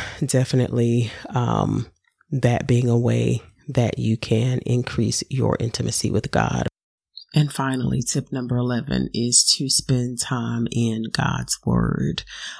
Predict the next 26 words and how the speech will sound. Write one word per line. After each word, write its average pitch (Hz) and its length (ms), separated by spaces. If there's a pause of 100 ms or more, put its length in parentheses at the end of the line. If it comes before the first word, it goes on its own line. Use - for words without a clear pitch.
(100)
Uh, 127 180
literally 127 520
in 117 140
Genesis, 123 600
it - 120
says, - 400
"In 147 140
the 160 100
beginning 127 640
was 127 440
the 127 120
Word, 127 360
and 123 140
the 120 80
Word 120 320
was 147 500
with 127 240
God, - 300
and 120 180
the 117 60
Word 117 340
was 113 420
God." - 580 (440)
And 120 200
so 117 260
literally, 123 960